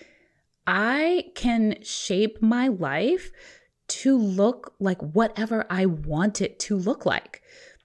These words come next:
I think so often we get caught up in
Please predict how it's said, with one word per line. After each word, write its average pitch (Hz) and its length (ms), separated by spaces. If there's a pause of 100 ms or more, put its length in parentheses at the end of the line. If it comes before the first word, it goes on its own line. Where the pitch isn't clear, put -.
(220)
I 190 80
think 220 360
so - 360
often 208 640
we 202 140
get 208 280
caught 202 400
up 196 300
in 196 520